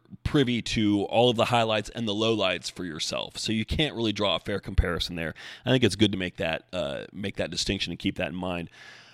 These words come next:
Other thing, I mean, does this impact your mood? Yeah, it absolutely can. It depends on how bad this, uh, how bad the dysmorphia hits you, for sure.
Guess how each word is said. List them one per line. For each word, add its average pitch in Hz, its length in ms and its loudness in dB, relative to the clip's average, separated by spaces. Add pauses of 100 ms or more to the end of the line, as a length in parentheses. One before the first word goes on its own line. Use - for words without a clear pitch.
(260)
Other 147 220 8
thing, 151 260 4
I 117 60 4
mean, 117 280 0
does 113 220 4
this 135 140 6
impact 135 300 2
your 117 100 -2
mood? 135 240 2
Yeah, 131 180 6
it 104 80 4
absolutely 120 380 0
can. 92 260 0
It 95 60 -2
depends 113 320 2
on 104 100 0
how 120 680 2 (100)
bad 107 560 0 (240)
this, 104 460 -2
uh, 82 440 0
how 113 120 -2
bad 107 300 0
the 98 60 -8
dysmorphia 92 540 -6
hits 135 300 -6
you, 64 320 -14
for 82 160 -12
sure. 95 420 -2